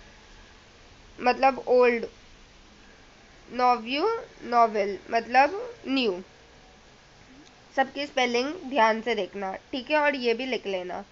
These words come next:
सब कुछ, मतलब जितना भी grammar का part मैं आज सिखाने वाली हूँ पूरा लिखना, ठीक है, और अच्छे से अभी ही learn कर लेना, दिमाग में बिठा लेना। आपको टेक्स्ट बुक में भी almost same दिया है।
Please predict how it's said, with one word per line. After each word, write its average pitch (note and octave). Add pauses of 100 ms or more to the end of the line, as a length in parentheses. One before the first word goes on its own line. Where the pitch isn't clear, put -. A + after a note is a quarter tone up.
(420)
सब C#4
कुछ, A#3+
मतलब A#3+
जितना A#3
भी A#3+
grammar A#3
का A#3+
part A#3
मैं A#3+
आज G#3+
सिखाने A#3+
वाली B3+
हूँ D#4
पूरा A#3+
लिखना, G3+ (160)
ठीक B3+
है, F4+ (840)
और C4
अच्छे C4+
से D#4+
अभी A#3
ही D4
learn A3+
कर A3
लेना, A#3
दिमाग A#3+
में A3+
बिठा A3+
लेना। G#3 (420)
आपको -
टेक्स्ट C4+
बुक C4
में C#4
भी D4+
almost -
same A#3
दिया F3
है। G#3+